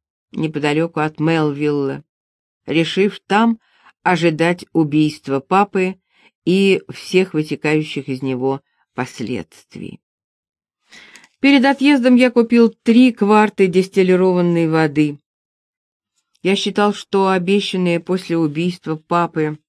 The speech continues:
мощное трёхдневное падение напряжения на электростанциях страны без сомнения будет сопровождаться выходом из строя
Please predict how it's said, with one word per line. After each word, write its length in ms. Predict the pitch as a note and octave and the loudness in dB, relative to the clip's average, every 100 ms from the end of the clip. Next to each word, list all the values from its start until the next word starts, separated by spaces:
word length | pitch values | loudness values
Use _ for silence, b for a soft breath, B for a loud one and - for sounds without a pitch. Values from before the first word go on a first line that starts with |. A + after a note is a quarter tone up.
| _ _ _ _ _ _ _ _ _ _ | _ _ _ _ _ _ _ _ _ _
мощное 680 | D#3 F3+ F3+ - D#3+ D#3 D3+ | -2 0 -2 -4 -2 -2 -4
трёхдневное 800 | D#3 D#3+ D3+ D#3+ E3+ D#3 D#3 D3+ | -2 -4 0 -2 0 0 -2 -4
падение 540 | D#3 D3+ D#3 E3+ D3 | -2 -2 0 -2 -4
напряжения 800 | C#3+ C3+ C#3+ C#3 G#3 C#4 E3+ B2+ _ _ _ _ | -8 -8 -8 -4 -2 -2 -4 -8 _ _ _ _
на 280 | D3+ E3 D#3 | -2 0 0
электростанциях 920 | D#3+ D#3 D3 D#3 - D3+ D3 D3 C#3 | -2 -4 -8 -6 -4 -4 -4 -10 -12
страны 560 | - - C3+ D3 A3 A#3 _ _ _ _ b b b b b | -14 -6 -4 0 -2 -4 _ _ _ _ b b b b b
без 280 | D#3 F#3+ F#3 | -2 0 2
сомнения 500 | G#3 G#3+ A3 G#3+ G3 | 2 4 4 4 2
будет 300 | F#3 F#3+ F#3 | 0 -2 -4
сопровождаться 800 | E3+ E3 E3 D#3+ E3 F3 F3 D#3 | -6 -2 -2 -2 -2 -4 -4 -4
выходом 420 | E3+ E3 D3 D3 | -2 -2 -2 -4
из 80 | D3 | -6
строя 480 | - E3+ F#3 E3 | -4 0 0 0